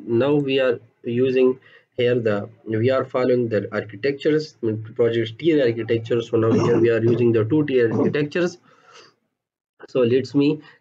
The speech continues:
create the another projects for, uh, database layer, and,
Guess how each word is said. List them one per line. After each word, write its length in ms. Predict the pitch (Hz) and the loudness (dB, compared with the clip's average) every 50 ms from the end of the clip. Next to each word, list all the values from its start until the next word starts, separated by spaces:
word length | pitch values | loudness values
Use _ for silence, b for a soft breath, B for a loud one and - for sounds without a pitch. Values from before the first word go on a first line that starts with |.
| B _ - | B _ 0
create 340 | 123 123 127 127 127 120 | 2 2 2 2 0 0
the 60 | 117 113 | 0 2
another 340 | 110 117 131 143 160 151 | 2 2 2 2 0 -2
projects 480 | 147 - 135 131 127 135 131 139 - - | 0 0 0 2 2 0 -2 -4 -8 -12
for, 300 | - - 127 120 120 - - - - - _ | -4 -2 0 0 0 -2 -4 -10 -16 -12 _
uh, 280 | 113 104 101 101 98 95 92 | -4 -4 -2 -2 -2 -2 -2
database 560 | 107 104 117 110 104 117 135 151 156 151 - | -2 -2 -2 -2 -2 0 0 0 0 0 0
layer, 260 | 170 170 170 175 175 B B B B B B B _ | 0 0 0 0 -2 B B B B B B B _
and, 580 | 113 107 107 107 107 110 110 110 107 107 110 | -4 -2 -2 0 0 0 0 0 -2 -2 -6